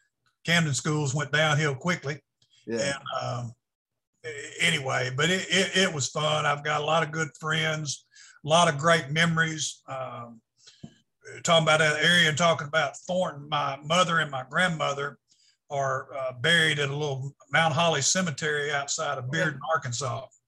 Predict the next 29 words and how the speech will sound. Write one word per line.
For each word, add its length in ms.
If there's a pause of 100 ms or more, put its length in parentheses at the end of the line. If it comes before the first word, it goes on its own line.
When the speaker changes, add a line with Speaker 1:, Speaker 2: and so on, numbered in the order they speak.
(160)
Speaker 2:
Yeah. 160 (680)
Speaker 1:
And, 220
um, 500 (200)
a-, 200
anyway, 320
I, 380
I 40
get 280
back 320
there, 580 (580)
oh, 300
probably 300
once 380
every 280
three 180
or 60
four 220
months. 460
I 100
just 180
like 200
to 80
go 160
back. 440 (140)
A 40
lot 120
of 80
great 240
memories. 540